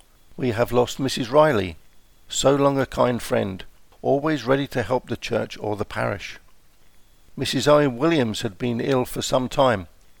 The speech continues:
and was not latterly living at Temple House, that, sad to say, is now left desolate. Missus Kilby,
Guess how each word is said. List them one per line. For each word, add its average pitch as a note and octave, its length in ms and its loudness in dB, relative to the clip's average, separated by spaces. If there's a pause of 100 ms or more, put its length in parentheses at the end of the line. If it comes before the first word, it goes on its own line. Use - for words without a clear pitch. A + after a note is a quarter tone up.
(380)
and A#2 120 -8
was A2+ 140 -4
not E3 220 -4
latterly A#2 460 -2
living A#2 340 0
at - 180 -6
Temple B2 360 -4
House, C3 440 -6 (380)
that, B2+ 340 0 (280)
sad C3+ 360 -2
to C3 100 -2
say, A#2 420 2 (360)
is - 160 -12
now A#2 220 4
left A2+ 240 0
desolate. G#2+ 520 -4 (760)
Missus F#3 340 -4
Kilby, A#2+ 560 2